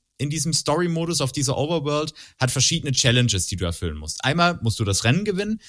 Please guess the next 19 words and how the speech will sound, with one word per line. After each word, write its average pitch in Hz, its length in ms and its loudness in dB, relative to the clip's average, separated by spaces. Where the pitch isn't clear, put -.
dann 127 260 6
gibt 120 180 0
es 117 220 2
wie 107 140 0
immer 113 320 6
bei 143 160 4
Crash 135 340 2
natürlich 101 300 2
das - 220 0
Zeitrelikt, 127 680 2
das 107 160 2
heißt, 101 260 0
die 95 120 0
Rennen 107 320 2
so 117 140 2
schnell 113 520 4
wie 110 80 2
möglich 131 680 4
abzuschließen 180 960 -2